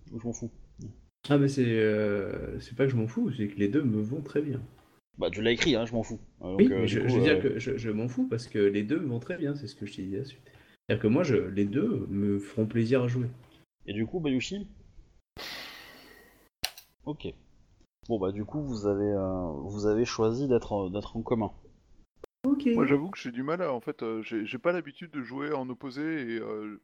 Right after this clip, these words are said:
Speaker 3: et ça me fait chier de faire de la compète, des trucs comme ça, parce que,
Speaker 1: Non, non, mais, euh,
Speaker 3: parce que
Speaker 1: mais,
Speaker 3: ça
Speaker 1: euh,
Speaker 3: me fait
Speaker 1: mais y a
Speaker 3: chier,
Speaker 1: aucun
Speaker 3: donc, euh.
Speaker 1: souci. Clairement, clairement, je pense que, je pense que ça aurait été beaucoup plus dur, ouais, comme partie, ça aurait été plus compliqué si vous avez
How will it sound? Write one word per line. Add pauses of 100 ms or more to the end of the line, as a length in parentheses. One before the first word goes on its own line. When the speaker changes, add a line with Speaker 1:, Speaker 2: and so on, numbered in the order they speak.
(140)
Speaker 3:
et
ça
me
fait
chier
de
faire
de
la
compète,
des
trucs
comme
ça,
parce
que,
Speaker 1:
Non,
non,
mais,
euh,
Speaker 3:
parce
que
Speaker 1:
mais,
Speaker 3:
ça
Speaker 1:
euh,
Speaker 3:
me
fait
Speaker 1:
mais
y
a
Speaker 3:
chier,
Speaker 1:
aucun
Speaker 3:
donc,
euh.
Speaker 1:
souci.
Clairement,
clairement,
je
pense
que,
je
pense
que
ça
aurait
été
beaucoup
plus
dur,
ouais,
comme
partie,
ça
aurait
été
plus
compliqué
si
vous
avez